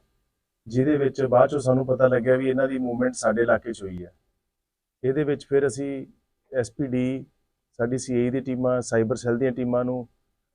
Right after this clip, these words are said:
ਟਾਸਕ ਦਿੱਤਾ ਗਿਆ ਤੇ ਲੇਟ ਨਾਈਟ ਸਾਨੂੰ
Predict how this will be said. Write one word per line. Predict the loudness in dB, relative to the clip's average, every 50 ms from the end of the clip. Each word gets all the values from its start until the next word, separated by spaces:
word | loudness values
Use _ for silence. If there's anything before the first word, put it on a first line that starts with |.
| _ _ _ 6
ਟਾਸਕ | 6 6 6 6 2
ਦਿੱਤਾ | -2 -2 2 2 2 2
ਗਿਆ | 2 2 0 0 -2 -4 -10 _ _ _ _ _ 0
ਤੇ | 2 2 2
ਲੇਟ | 2 4 4 4 4 2
ਨਾਈਟ | 2 2 2 2 2 0
ਸਾਨੂੰ | -2 -2 0 0 -2 -2 -4 -6 -8